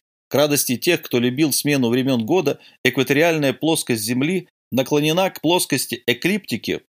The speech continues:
под углом двадцать три с половиной градуса. Для межпланетных путешествий это было не столь удобно, поскольку означало, что орбиту Эмира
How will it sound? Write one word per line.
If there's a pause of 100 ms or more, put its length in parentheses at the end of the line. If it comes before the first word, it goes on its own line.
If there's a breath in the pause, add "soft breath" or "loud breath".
(140)
под
углом
двадцать
три
с
половиной
градуса. (480)
Для
межпланетных
путешествий
это
было
не
столь
удобно,
поскольку
означало,
что
орбиту
Эмира